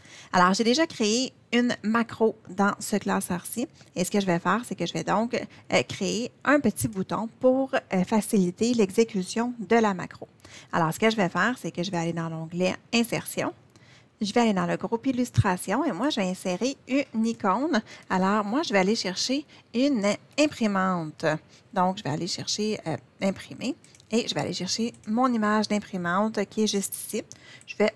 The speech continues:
la redimensionner un peu et je vais écrire à côté, imprimer le rapport. Tiens, comme ceci. Donc, je vais juste la positionner comme il faut. Une fois que c'est fait, je vais sélectionner mon icône avec le bouton droit de la souris.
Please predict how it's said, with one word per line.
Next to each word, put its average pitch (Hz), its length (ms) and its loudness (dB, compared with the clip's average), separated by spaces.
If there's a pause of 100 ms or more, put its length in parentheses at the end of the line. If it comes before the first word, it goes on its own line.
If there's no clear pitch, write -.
(100)
la 214 180 4
redimensionner 196 880 -2
un 165 100 0
peu 233 220 2 (840)
et 240 300 4
je 196 80 -2
vais 196 180 4
écrire 220 360 -2
à 196 60 -2
côté, - 480 -4 (380)
imprimer 208 500 -2 (120)
le 214 140 4 (460)
rapport. 185 680 0 (220)
Tiens, - 180 -10 (120)
comme 190 240 -10
ceci. 208 500 -4 (580)
Donc, 180 260 -6
je - 60 -20
vais 175 80 -6
juste 180 180 -4
la 196 100 -2
positionner 185 540 -4
comme 190 180 -2
il 165 120 -6
faut. 285 280 0 (400)
Une 285 120 4
fois 311 120 6
que 311 60 -12
c'est 196 160 0
fait, - 180 -2 (180)
je - 60 -14
vais 175 80 2
sélectionner 220 600 2
mon 208 200 -2
icône 190 520 0
avec 190 280 4
le 165 60 -2
bouton 170 320 -6
droit 202 260 2
de 240 60 0
la 170 120 0
souris. 185 420 -6